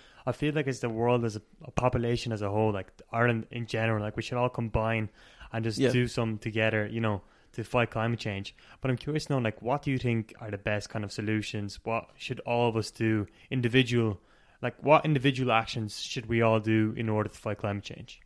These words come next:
Speaker 2: Okay. Um,
Speaker 1: From your research.
Speaker 2: From my research, I, the major problems in this country,
Speaker 1: Mm-hmm.
Speaker 2: they would be, um,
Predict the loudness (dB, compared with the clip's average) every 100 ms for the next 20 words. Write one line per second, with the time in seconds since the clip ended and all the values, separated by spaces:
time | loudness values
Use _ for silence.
0 | -4 -2 0 -2 -4 -20 -20 -20 -20 -18
1 | 2 6 6 6 0 -6 2 6 8 8
2 | 4 -4 -14 -18 -20 -20 -18 -6 -4 -2
3 | -4 -6 -10 -10 -8 8 10 12 10 8
4 | 4 -2 _ -14 -2 -2 0 -2 -2 -2
5 | -2 -2 0 4 4 2 4 6 4 2
6 | -6 -8 -8 -12 -20 _ _ 0 0 2
7 | 0 -2 -6 -12 -8 -8 -4 -4 -6 -14
8 | -8 -4 -2 -2 -6 -20 _ _ -10 4
9 | 6 8 6 4 0 2 4 2 0 -2
10 | -6 -12 _ _ 2 4 6 4 2 -2
11 | -4